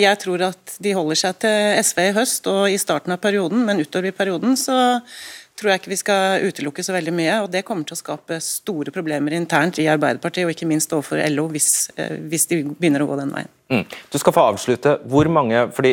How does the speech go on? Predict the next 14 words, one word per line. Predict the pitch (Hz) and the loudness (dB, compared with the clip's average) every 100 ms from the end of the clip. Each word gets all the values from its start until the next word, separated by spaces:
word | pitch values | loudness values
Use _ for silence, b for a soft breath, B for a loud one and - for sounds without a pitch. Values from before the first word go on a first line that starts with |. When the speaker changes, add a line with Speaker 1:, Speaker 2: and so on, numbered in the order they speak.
| 123 | 4
Speaker 2:
utad | 110 - 139 131 | 2 4 2 2
så | 139 | 0
skjønner | 123 101 104 | 0 2 2
jeg | 107 | 2
at | |
du | 113 | 2
har | 104 95 | 2 2
behov | 101 92 | 0 -2
for | - 98 | 0 2
å, | 101 | 2
å, | 98 101 98 95 | 0 0 2 0
å | 87 95 92 92 | 0 2 2 0
uttrykke | 87 87 90 85 92 | -2 -2 -2 2 0
at | - | 0